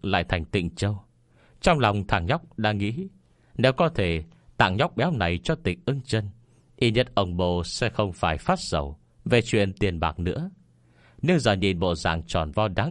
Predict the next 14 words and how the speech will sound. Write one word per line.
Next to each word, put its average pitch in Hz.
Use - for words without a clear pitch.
yêu 95
của 104
chuột 95
tài 78
vận, 71
trong 180
lòng 101
thằng 80
nhóc 143
lại 82
có 92
chút -
không 90
nỡ. 139